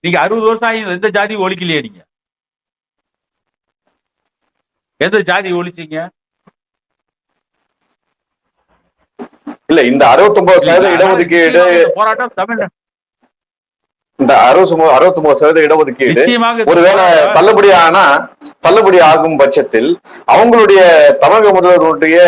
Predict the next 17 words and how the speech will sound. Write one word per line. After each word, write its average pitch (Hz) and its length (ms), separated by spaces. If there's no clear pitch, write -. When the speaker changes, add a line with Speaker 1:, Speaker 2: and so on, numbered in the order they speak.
Speaker 2:
சொந்த 170 260
சமூகமான, 147 580
அஹ், 127 220
அவங்க 185 300
சமூகமும் 202 680
சேர்த்தானே 180 360
சார் 151 160
அதுல 127 160
பாதிக்கப்படும்? 110 540
அந்த 165 220
எண்ணம் 175 240
அவருக்கு 135 240
இருக்காதுன்னு 151 440
நீங்க 127 140
நினைக்கிறீங்களா? 104 460
Speaker 1:
என்ன 147 180
சார்? 170 200